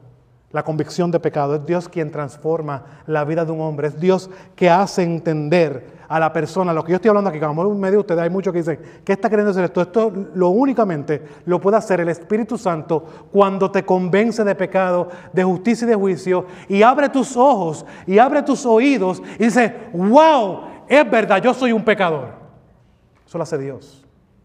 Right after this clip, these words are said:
Eso no lo hago yo. Por lo tanto, en esta transacción, en la predicación, esta realidad de ver este pasaje me dio paz y calma. A lo mejor muchos no me entienden, pero es que no me entienden porque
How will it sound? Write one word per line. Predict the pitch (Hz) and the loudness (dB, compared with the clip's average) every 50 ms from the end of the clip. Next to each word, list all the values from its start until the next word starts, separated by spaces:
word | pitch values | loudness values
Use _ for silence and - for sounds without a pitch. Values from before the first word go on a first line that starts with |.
| _ _ _ _ _ _ _ _ _ | _ _ _ _ _ _ _ _ _
Eso | - 147 | -14 -10
no | 143 | -8
lo | 139 | -8
hago | 135 127 127 | -8 -8 -8
yo. | 135 165 147 113 - _ _ _ _ _ _ _ _ | -10 -12 -12 -14 -18 _ _ _ _ _ _ _ _
Por | - 170 | 0 4
lo | 170 | 4
tanto, | 185 220 220 220 | 6 4 4 4
en | 202 | 2
esta | 214 214 226 233 | 2 4 2 2
transacción, | - 208 208 190 214 202 208 - - 226 226 214 196 180 - - - - - | 2 2 2 2 0 0 -2 -2 -2 0 0 2 0 -2 -6 -10 -16 -8 -2
en | 185 180 | 2 2
la | 180 185 | 2 2
predicación, | 185 180 175 185 180 196 175 - - 220 214 196 180 151 - - - - - - | 2 2 0 2 2 0 0 0 2 2 2 2 2 -2 -8 -14 -20 -14 -2 2
esta | 190 220 247 - - 254 | 2 2 4 4 2 2
realidad | 240 240 226 233 220 214 208 | 4 4 4 4 4 4 4
de | 175 208 196 | 4 4 4
ver | 208 226 | 4 4
este | 233 233 240 196 | 2 0 0 2
pasaje | - - - 202 185 185 | 2 2 2 0 0 0
me | 185 190 | 0 0
dio | 190 220 254 269 247 - - | 0 2 2 0 0 -2 -4
paz | 240 220 - - 220 226 208 226 - | -6 -4 0 2 2 2 0 -2 -6
y | 180 | -6
calma. | - 196 185 175 147 127 120 110 - - - _ _ _ _ _ _ _ _ _ _ _ _ _ _ _ _ _ _ _ _ _ _ _ _ _ _ _ _ _ _ _ _ _ _ _ _ _ _ _ _ _ _ _ _ | -4 -2 -2 -2 -4 -6 -10 -14 -18 -20 -20 _ _ _ _ _ _ _ _ _ _ _ _ _ _ _ _ _ _ _ _ _ _ _ _ _ _ _ _ _ _ _ _ _ _ _ _ _ _ _ _ _ _ _ _
A | 170 | -8
lo | 185 | -4
mejor | 208 208 | -4 -2
muchos | 214 220 - 208 | -2 -2 -2 -4
no | 190 190 | -4 -4
me | 185 170 | -4 -4
entienden, | 156 180 208 226 180 147 | -2 -2 -2 -2 -2 -6
pero | 139 139 143 | -8 -10 -12
es | 139 | -10
que | - - 156 143 139 131 139 | -8 -8 -8 -8 -8 -10 -12
no | 143 147 | -12 -10
me | 156 | -10
entienden | 147 139 151 160 165 151 | -8 -8 -8 -10 -10 -10
porque | 156 135 117 - 131 123 | -12 -14 -14 -14 -16 -16